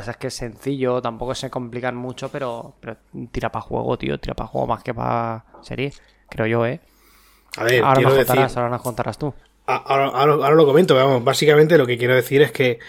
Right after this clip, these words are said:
Speaker 2: no es un videojuego de acción como lo que estamos acostumbrados y tampoco es como las aventuras narrativas a las que estamos acostumbrados. Luego lo matizamos.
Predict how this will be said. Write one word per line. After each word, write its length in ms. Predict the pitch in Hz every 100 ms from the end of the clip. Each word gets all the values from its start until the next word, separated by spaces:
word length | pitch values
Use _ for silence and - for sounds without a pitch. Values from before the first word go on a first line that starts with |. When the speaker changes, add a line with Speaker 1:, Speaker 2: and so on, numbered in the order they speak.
| - - -
Speaker 2:
no 220 | 123 131
es 120 | -
un 80 | 135
videojuego 480 | 135 127 131 131 127
de 120 | 127
acción 500 | 120 147 131 139 127
como 200 | 139 127
lo 60 | 123
que 60 |
estamos 240 | 120 127 131
acostumbrados 800 | 127 - 127 139 143 147 170 - - -
y 100 | 139
tampoco 560 | 143 127 127 143 147 143
es 280 | 156 160 -
como 300 | - 147 165
las 160 | 143
aventuras 440 | 131 120 131 131 131
narrativas 680 | 135 135 143 139 190 - _ _ _ _ -
a 80 | -
las 100 | -
que 60 | 117
estamos 240 | 123 135
acostumbrados. 720 | 147 123 110 113 160 117 - _ _ -
Luego 200 | 143 147
lo 60 | 123
matizamos. 580 | 110 107 110 101 -